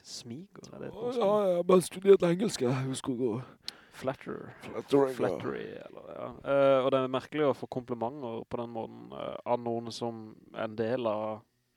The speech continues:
Speaker 1: av familien, eller H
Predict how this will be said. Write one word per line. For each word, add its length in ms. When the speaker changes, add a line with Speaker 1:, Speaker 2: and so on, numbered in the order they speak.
Speaker 1:
av 500
familien, 560
eller 160
H 140